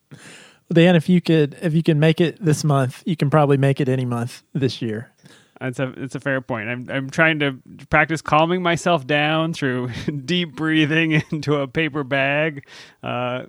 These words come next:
Speaker 1: plugging my ears, and trying to ignore what's going on on T V.
Speaker 2: Well, I will celebrate in solidarity with you, Dan, and we will not have an ethanol on the show. I will have,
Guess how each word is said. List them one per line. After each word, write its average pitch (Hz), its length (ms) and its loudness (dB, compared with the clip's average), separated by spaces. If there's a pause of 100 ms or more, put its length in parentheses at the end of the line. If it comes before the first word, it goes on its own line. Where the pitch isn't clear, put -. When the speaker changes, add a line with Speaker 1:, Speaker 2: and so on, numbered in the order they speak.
(100)
Speaker 1:
plugging 147 320 -4
my 143 100 -2
ears, 131 440 -6
and 123 120 -8
trying 127 240 -4
to 127 80 -8
ignore 123 340 -6
what's 120 140 -8
going 117 220 -10
on 113 160 -10
on 113 100 -10
T 120 140 -10
V. 107 260 -12 (960)
Speaker 2:
Well, 143 340 4
I 175 120 6
will 170 340 6
celebrate 156 720 4
in 139 300 2
solidarity 139 600 4
with 123 240 0
you, 156 60 -2
Dan, 131 300 0
and 131 40 -2
we 143 120 2
will 127 100 0
not 151 200 2
have 156 120 4
an 127 60 0
ethanol 139 320 0
on 123 160 -2
the 117 80 -6
show. 123 340 0
I 127 140 -2
will 151 100 4
have, 127 380 -2